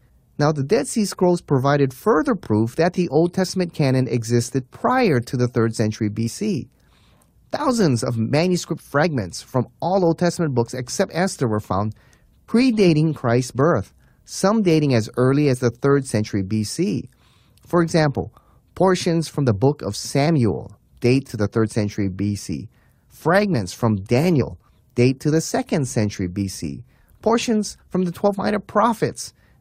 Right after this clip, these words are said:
date from one fifty B C to twenty-five B C. Since the documents were found to be accurate to our Masoretic text, we can reasonably be sure our Old Testament is the same one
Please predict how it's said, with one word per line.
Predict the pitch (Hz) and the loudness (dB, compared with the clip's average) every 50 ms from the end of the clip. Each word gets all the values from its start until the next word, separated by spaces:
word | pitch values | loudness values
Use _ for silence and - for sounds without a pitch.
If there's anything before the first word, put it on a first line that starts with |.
| _ _ | _ _
date | - 127 139 151 156 | 2 2 2 2 2
from | - - 123 104 98 | 0 -2 -2 0 0
one | 101 120 147 165 165 | 2 2 2 2 2
fifty | - - 165 - - 156 151 143 | 0 -2 -4 -4 -2 -2 -2 0
B | 123 131 131 139 139 | 0 2 0 0 0
C | 127 - - 123 123 123 120 | -2 -4 -2 -2 -2 -2 -2
to | - - 127 | -4 -4 -6
twenty-five | 123 - - 117 117 120 - - 143 131 - - 147 165 160 135 104 | -6 -4 -4 -2 -2 -2 -2 -4 -6 -6 -4 -2 0 0 0 -2 -2
B | 95 107 98 | -2 -4 -4
C. | 95 - - 87 64 62 - - _ _ _ _ _ _ _ _ _ _ | -4 -6 -8 -10 -10 -10 -12 -18 _ _ _ _ _ _ _ _ _ _
Since | - - 233 254 262 - | -6 -4 -2 -2 -2 -4
the | - 190 | -6 -2
documents | 160 175 160 185 196 - 165 139 120 123 | 0 2 2 2 0 0 -2 -2 -2 -2
were | - 117 | -2 -4
found | - - 147 139 143 143 139 | -2 -2 0 0 0 0 -2
to | - | -2
be | 123 120 120 117 113 107 110 - _ _ _ _ _ _ _ _ _ _ _ _ | -2 0 2 2 2 0 -2 -6 _ _ _ _ _ _ _ _ _ _ _ _
accurate | 151 175 202 214 214 - 135 110 80 - - | -2 0 0 0 0 0 -2 -4 -4 -4 -2
to | - 180 165 | 0 2 2
our | 156 143 | 4 4
Masoretic | 127 117 127 143 139 - 139 120 120 120 139 - - | 4 4 2 0 0 0 0 0 0 0 -2 -4 -6
text, | - 110 90 98 - - - | -4 -2 -2 -2 -4 -6 -4
we | - 131 147 | -2 -2 0
can | - - 156 143 131 - - _ _ _ _ | 0 0 -2 -2 -2 -6 -10 _ _ _ _
reasonably | - 113 135 175 196 220 220 208 208 208 208 202 - - _ _ _ _ _ - | 0 2 2 4 2 0 -2 -2 -2 -2 -4 -6 -10 -14 _ _ _ _ _ -6
be | 147 180 202 | -4 -4 -4
sure | 190 - - - 135 101 95 95 110 - _ _ _ - | -4 -4 -2 0 0 2 2 0 -2 -4 _ _ _ -6
our | - 127 139 - | -2 -2 -2 0
Old | - 151 170 170 165 | 2 0 0 0 0
Testament | - 180 180 - 135 95 - - - | 0 -2 -2 -2 -4 -6 -6 -4 -2
is | 165 180 175 | -2 -2 0
the | 165 156 | -2 -4
same | - - - 202 190 196 202 196 | -4 -4 -2 -2 -2 0 0 0
one | 185 170 185 202 196 147 110 101 98 101 | 0 0 0 2 2 2 2 0 -2 -4